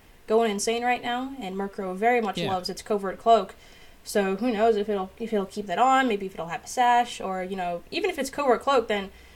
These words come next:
Speaker 1: people won't be faking out into it. But, like, it still can, you, you know, it still can't be faked out.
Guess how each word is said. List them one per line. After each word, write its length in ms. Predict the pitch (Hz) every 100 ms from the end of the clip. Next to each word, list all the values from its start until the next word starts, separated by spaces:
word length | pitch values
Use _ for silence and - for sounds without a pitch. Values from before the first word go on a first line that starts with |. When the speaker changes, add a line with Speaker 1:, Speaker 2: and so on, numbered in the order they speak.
| -
Speaker 1:
people 240 | 294 262
won't 200 | 240 233
be 80 | 220
faking 360 | - 214 208 190
out 140 | 175
into 340 | 226 269 226
it. 200 | 175 165 -
But, 120 | 185
like, 160 | 196 202
it 60 |
still 220 | - 269
can, 440 | 254 - 262 247 233
you, 100 | 254
you 120 | 294
know, 60 | 240
it 60 |
still 160 | - 339
can't 300 | - 262 262
be 80 | 233
faked 300 | 226 202 214
out. 260 | 202 269